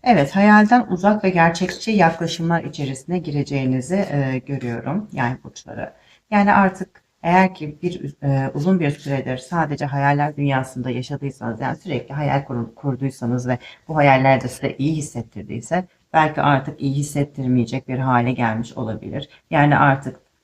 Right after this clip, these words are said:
tamam hayallerde kalmak da güzel, hayal ka-, kurmak da güzel ama hani sürekli de hayallerde kalamam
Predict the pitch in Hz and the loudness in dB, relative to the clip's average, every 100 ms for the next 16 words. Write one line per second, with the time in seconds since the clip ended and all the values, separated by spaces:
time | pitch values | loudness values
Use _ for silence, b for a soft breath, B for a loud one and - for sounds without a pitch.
0 | - 165 131 135 139 135 135 127 123 127 | -6 -2 -2 0 2 4 4 2 2 -2
1 | 123 - 135 123 123 131 127 123 123 123 | -4 -4 -2 0 0 -2 -10 -8 -4 -2
2 | 135 127 127 143 - - 143 127 139 143 | 0 0 -2 -6 -10 -10 -2 0 0 -2
3 | 131 113 127 143 156 117 B B _ 139 | -12 -8 -4 -2 -2 -4 B B _ -4
4 | 117 - 160 147 131 131 131 - _ _ | -4 -4 -6 -4 -4 -4 -4 -6 _ _
5 | - 160 147 139 127 123 123 139 - 160 | -4 2 4 4 4 2 -2 -8 -6 0
6 | 170 190 131 117 - | 4 4 4 0 -8